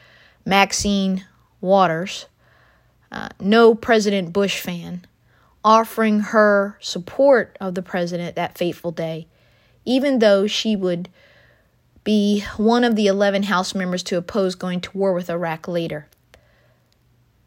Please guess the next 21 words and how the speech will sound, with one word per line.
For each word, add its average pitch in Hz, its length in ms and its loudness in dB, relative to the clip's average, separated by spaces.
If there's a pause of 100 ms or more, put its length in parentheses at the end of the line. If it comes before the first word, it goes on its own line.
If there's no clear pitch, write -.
(920)
It 220 200 2
was 214 680 2
surreal, 226 760 0
frankly, 175 520 -6
to 170 180 -6
see 185 560 -2 (360)
someone 247 380 0
who 220 120 0
had 190 140 -2
been 190 200 -2
such 285 400 0
an 240 80 0
opponent 208 440 -2
of 180 140 -4
President 185 500 -4
Bush's 180 400 -4
during 196 380 -2
the 170 160 -6 (560)
two 240 240 0
thousand 180 540 2
campaign 208 880 -2